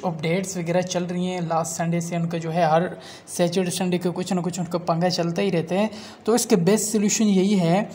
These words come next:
कि मेरे भाई आप जो old आपके पास application है उनको delete करो, क्योंकि वो हमने Play Store से update की हुई थी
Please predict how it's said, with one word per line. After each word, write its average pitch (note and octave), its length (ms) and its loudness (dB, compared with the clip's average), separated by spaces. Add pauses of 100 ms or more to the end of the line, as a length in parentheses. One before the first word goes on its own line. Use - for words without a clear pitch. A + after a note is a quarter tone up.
(340)
कि F#3 60 2
मेरे F#3 180 4
भाई G#3+ 200 2
आप G3 400 4
जो F#3+ 260 -2
old G#3 260 6
आपके G3+ 240 6
पास G#3 320 -2
application F#3+ 600 0
है G#3+ 60 2
उनको G3 300 0
delete F3 340 0
करो, A3 240 4
क्योंकि A3 320 0
वो G3+ 140 2
हमने G#3 300 4
Play G3+ 260 0
Store G3 260 0
से G#3 220 -2
update F3+ 380 -2
की G3 160 -6
हुई G3+ 100 -2
थी G3+ 320 -4